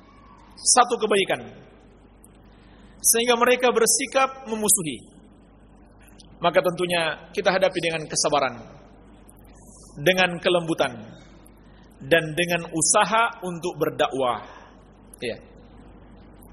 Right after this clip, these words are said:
Bahkan jamaah sekalian, kita baca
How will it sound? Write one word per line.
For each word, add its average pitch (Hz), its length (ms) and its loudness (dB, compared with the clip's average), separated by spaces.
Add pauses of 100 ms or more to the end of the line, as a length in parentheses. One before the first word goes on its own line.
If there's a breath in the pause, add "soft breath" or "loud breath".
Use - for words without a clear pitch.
(2250)
Bahkan 202 240 6
jamaah 196 240 2
sekalian, 180 480 0 (800)
kita 185 160 2
baca 185 300 4